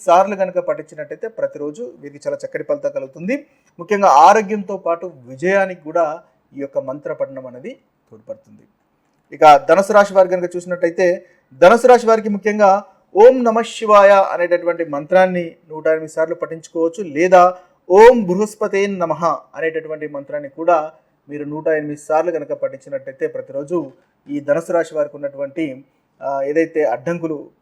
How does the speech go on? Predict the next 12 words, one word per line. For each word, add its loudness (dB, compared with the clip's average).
ఆ, -6
తొలగిపోతాయి. -6
ముఖ్యంగా 2
చతుర్థ -8
స్థానం 0
కాబట్టి -2
అర్ధాష్టమ -2
శని -10
కాబట్టి -4
దాని -6
ద్వారా 2
కలుగుతున్నటువంటి -10